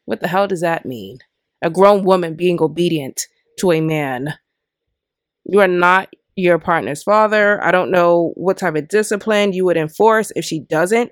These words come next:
ob-, you know, oblige or is obedient. What are you gonna do? Hit her?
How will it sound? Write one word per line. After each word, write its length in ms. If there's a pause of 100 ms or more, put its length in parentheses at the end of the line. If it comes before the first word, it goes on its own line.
ob-, 200 (100)
you 100
know, 320 (400)
oblige 840 (960)
or 180
is 100
obedient. 520
What 120
are 40
you 80
gonna 200
do? 260 (680)
Hit 140
her? 240